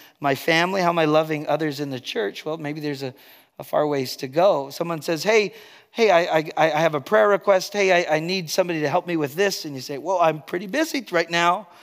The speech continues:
I've got a <laughs> job to do. I've got things to take care of, you know. I, you know, am I loving as I should?" We, we, we've got our, our things to think about. And so,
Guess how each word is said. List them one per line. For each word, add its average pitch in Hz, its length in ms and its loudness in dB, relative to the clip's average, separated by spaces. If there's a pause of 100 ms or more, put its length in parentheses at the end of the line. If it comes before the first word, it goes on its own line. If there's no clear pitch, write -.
(280)
I've 151 300 2
got 175 220 6
a 160 60 0
<laughs> 147 120 -2
job 165 260 0
to - 140 -4
do. 180 240 0
I've 185 140 2
got 151 240 0
things 196 460 -2 (320)
to 180 100 2
take 202 260 4
care 311 320 6
of, 175 320 4
you 175 140 0
know. 165 260 2
I, 185 380 -4
you 185 120 -4
know, 214 260 -2 (180)
am 185 160 2
I 185 80 4
loving 175 640 2 (440)
as 143 200 -6
I 139 100 -2
should?" 131 400 -4
We, 127 320 -10
we, 131 140 -16
we've 123 220 -14
got 131 200 -4
our, 120 260 -6 (380)
our 135 80 -14
things 120 340 -14
to 117 100 -16
think - 260 -16
about. 139 240 -20 (400)
And 180 140 -4
so, 165 220 2